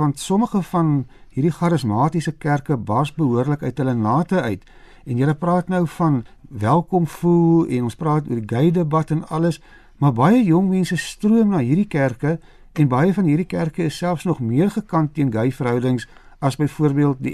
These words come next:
N G Kerk en ek wil amper sê selfs die V G K.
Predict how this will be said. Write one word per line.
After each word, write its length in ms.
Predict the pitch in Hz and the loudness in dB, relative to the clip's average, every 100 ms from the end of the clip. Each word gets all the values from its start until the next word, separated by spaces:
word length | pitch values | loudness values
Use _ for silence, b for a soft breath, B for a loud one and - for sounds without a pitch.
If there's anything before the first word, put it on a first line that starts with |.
| 143 | 0
N 80 | 165 | 0
G 140 | 170 151 | -2 -4
Kerk 320 | 151 156 156 | -2 -2 -4
en 300 | 135 123 120 b b - | -4 -2 -4 b b -12
ek 100 | 131 | -6
wil 120 | 151 | -4
amper 180 | 143 160 | -2 -2
sê 140 | 156 151 | -2 -2
selfs 380 | - 151 147 - | 0 -2 -2 0
die 220 | 147 135 - | 0 0 -6
V 220 | - 165 160 | -2 0 0
G 140 | 175 156 | -2 -6
K. 220 | - 202 | -2 -2